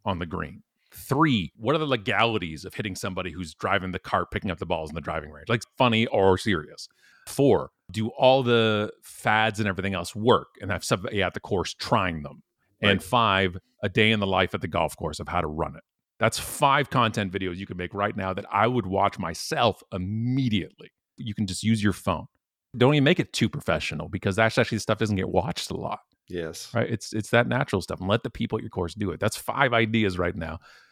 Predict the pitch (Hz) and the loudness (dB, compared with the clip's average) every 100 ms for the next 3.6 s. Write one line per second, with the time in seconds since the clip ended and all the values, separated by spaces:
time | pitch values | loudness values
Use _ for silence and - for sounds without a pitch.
0 | _ 98 95 117 113 107 95 92 90 92 | _ -6 2 2 2 0 0 0 0 2
1 | 104 87 87 87 90 - _ _ 92 90 | 2 2 -2 -2 -4 -10 _ _ 0 2
2 | 92 107 - 82 76 85 - 82 - 104 | 2 2 0 -2 -4 -12 -10 -10 2 2
3 | 98 90 - 80 - - | 2 -4 -4 -6 -4 -6